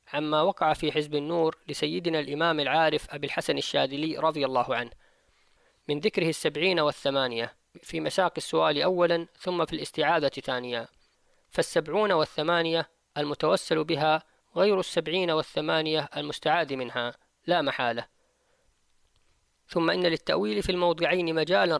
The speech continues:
رحبا، فيصح أن يكون العدد المذكور في محل السؤال من الأنبياء أو من الملائكة أو من أسماء الله الحسنى إلى غير ذلك، ويجوز أن يكون العدد المذكور في الاستعاذة من أخلاق النفس الأمارة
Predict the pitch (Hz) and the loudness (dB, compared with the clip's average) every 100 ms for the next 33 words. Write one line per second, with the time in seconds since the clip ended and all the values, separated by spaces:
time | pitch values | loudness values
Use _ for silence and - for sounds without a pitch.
0 | 147 135 123 123 117 - _ _ _ 151 | 0 -4 0 0 0 -4 _ _ _ 0
1 | 156 - - 175 170 170 - 190 160 156 | 2 2 2 2 2 0 -2 0 2 2
2 | 175 160 160 151 - 190 165 151 156 156 | 0 -2 -4 -4 -2 0 0 -4 -4 -4
3 | - 156 143 - 160 185 180 - _ _ | -2 -2 -2 -2 2 4 2 -2 _ _
4 | - 156 160 156 147 151 190 190 185 170 | -2 -2 -2 -4 -2 2 4 4 2 2
5 | 156 156 147 135 139 139 180 196 - 180 | 0 0 -4 0 2 0 0 -4 0 0
6 | 156 156 147 - 170 151 151 147 135 - | 0 -2 -6 -2 -2 0 0 0 -2 -4
7 | 190 - 185 185 190 165 139 131 120 117 | -8 -2 0 2 2 2 0 -2 -2 -2
8 | 117 - - _ _ _ _ 147 147 147 | -4 -14 -20 _ _ _ _ 0 2 4
9 | 185 175 156 156 151 185 170 147 160 151 | 2 4 2 0 -2 0 2 2 0 0
10 | 151 147 - 180 165 151 139 - 151 185 | -2 -4 -2 0 0 -4 -10 -4 0 2
11 | 147 135 - _ - 143 147 - 170 165 | 2 -2 -6 _ -8 -6 -4 0 0 0
12 | 147 156 - 156 - 139 175 180 175 170 | -2 -4 -4 -6 -6 -4 2 4 4 0